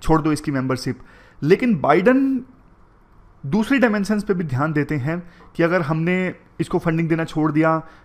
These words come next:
तो चाइना का इन्फ्लुएंस और ज़्यादा बढ़ जाएगा। और देखो एक चीज़, जब यूएस ने यूनेस्को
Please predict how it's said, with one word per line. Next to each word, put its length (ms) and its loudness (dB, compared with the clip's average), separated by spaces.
तो 60 -4
चाइना 320 0
का 100 -2
इन्फ्लुएंस 420 -4
और 100 2
ज़्यादा 200 2
बढ़ 180 2
जाएगा। 440 0
और 120 4
देखो 520 2
एक 240 0
चीज़, 300 -6
जब 240 6
यूएस 440 2
ने 60 2
यूनेस्को 640 0